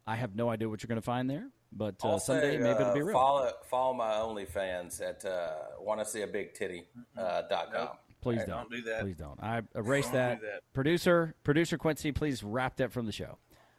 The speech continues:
Speaker 1: I'm not gonna go
Speaker 2: Is
Speaker 1: ahead
Speaker 2: that
Speaker 1: and
Speaker 2: a jelly roll, or are you just happy to see me? It's all on my
Speaker 1: <laughs>
Speaker 2: OnlyFans.
Speaker 1: You got more jelly roll than Dunkin' Donuts. Okay, so that, that being said, <laughs> let's talk about this, okay? Um,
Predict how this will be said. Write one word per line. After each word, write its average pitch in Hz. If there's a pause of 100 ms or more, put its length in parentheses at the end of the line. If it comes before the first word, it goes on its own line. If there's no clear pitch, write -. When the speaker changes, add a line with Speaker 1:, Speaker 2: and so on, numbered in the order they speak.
(120)
Speaker 1:
I'm 110
not 113
gonna 107
go 95
Speaker 2:
Is 92
Speaker 1:
ahead 175
Speaker 2:
that 175
Speaker 1:
and -
Speaker 2:
a -
jelly 170
roll, 170
or 151
are -
you 139
just 131
happy 117
to 98
see 95
me? 80
It's 117
all 117
on 131
my 98
Speaker 1:
<laughs> 90
Speaker 2:
OnlyFans. - (100)
Speaker 1:
You 151
got 160
more 160
jelly 160
roll 160
than 147
Dunkin' 139
Donuts. 120 (280)
Okay, 180 (240)
so 170
that, 175 (140)
that 185
being 190
said, 175 (340)
<laughs> -
let's 165
talk 196
about 170
this, 131
okay? 147
Um, 123